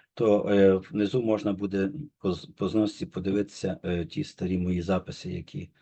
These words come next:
існували <clears throat> і існують, е, в сегменті Lecture U A в нашому Ютубі. Е,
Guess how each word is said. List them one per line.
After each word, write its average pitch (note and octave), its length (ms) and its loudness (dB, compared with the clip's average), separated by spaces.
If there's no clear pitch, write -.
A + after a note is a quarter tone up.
існували G2 600 4
<clears throat> C#3+ 460 2
і F#2+ 120 2
існують, F2+ 680 -2
е, E2 300 2
в - 260 -10
сегменті F#2+ 640 0
Lecture G2+ 420 2
U F#2 160 0
A G#2 340 -4
в - 40 -14
нашому F#2+ 420 -6
Ютубі. F2+ 380 -10
Е, F#2+ 240 -2